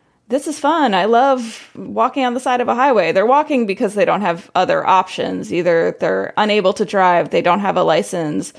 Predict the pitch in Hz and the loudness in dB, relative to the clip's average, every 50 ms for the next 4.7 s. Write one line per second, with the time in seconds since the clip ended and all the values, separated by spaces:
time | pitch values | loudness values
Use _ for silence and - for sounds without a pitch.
0 | - - - - _ _ 170 165 143 135 151 - - 202 196 190 185 175 175 160 | -20 -20 -20 -20 _ _ 2 2 4 2 0 0 -2 -2 2 4 4 4 4 2
1 | - - - - - - _ - - 185 160 190 185 185 180 180 - 233 196 190 | 0 -6 -14 -20 -20 -20 _ -6 -4 -4 -2 -2 0 0 -2 0 0 -2 -2 -2
2 | - 202 208 190 185 185 175 165 180 170 - - 190 190 196 - 190 120 143 - | -2 -2 0 0 2 4 4 4 4 2 0 -2 -4 -6 -6 -4 -4 -4 -4 -4
3 | - - - 214 196 180 - 196 208 196 202 202 202 220 247 233 208 208 190 185 | -6 -2 0 2 2 4 4 2 2 4 4 4 4 4 2 0 0 0 0 0
4 | 202 - - - 202 185 175 175 170 170 170 170 - - | 0 -2 -6 -2 0 2 4 4 4 4 2 0 -4 -14